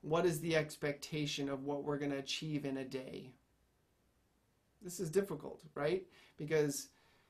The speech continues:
so many parts of our society is so immediate. I know I sound old saying that, but the truth is, like, we're slowly losing the sense of what it takes to cultivate something over years. I was talking to John Hagstrom last night, second trumpet in Chicago Symphony,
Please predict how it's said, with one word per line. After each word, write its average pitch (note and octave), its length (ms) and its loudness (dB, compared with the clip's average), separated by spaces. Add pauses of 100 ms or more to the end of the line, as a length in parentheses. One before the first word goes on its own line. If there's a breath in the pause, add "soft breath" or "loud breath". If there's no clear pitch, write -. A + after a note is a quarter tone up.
(280 soft breath)
so F3 240 4
many F3 180 6
parts E3 300 2
of D#3 80 2
our D#3 80 6
society D3+ 500 2
is C#3 100 0
so D3 180 2
immediate. D3 520 2
I C#3+ 80 -2
know D3+ 160 4
I D3 80 4
sound C#3+ 320 0
old C#3+ 320 4
saying D#3+ 280 0
that, A3 260 0
but G3 100 4
the F#3+ 80 2
truth F#3+ 320 0
is, F3 220 6
like, D#3 240 2 (440 soft breath)
we're F#3 320 6
slowly F#3 920 6
losing E3 520 2
the D3+ 120 2
sense D#3 360 0
of C#3+ 140 -2
what D#3+ 240 2
it E3 140 -4
takes D3+ 320 -4
to D#3 100 -6
cultivate D3+ 640 0
something C#3+ 360 0
over C#3+ 500 2 (100)
years. C#3 880 -2 (380 soft breath)
I D#3 60 4
was D3+ 100 4
talking E3 240 2
to D#3 80 2
John D3 240 2
Hagstrom D#3 380 -2
last D#3+ 200 -2
night, E3+ 180 -2
second D3 300 -2
trumpet D3 300 0
in C#3 100 -2
Chicago C#3 400 -2
Symphony, D#3+ 520 -4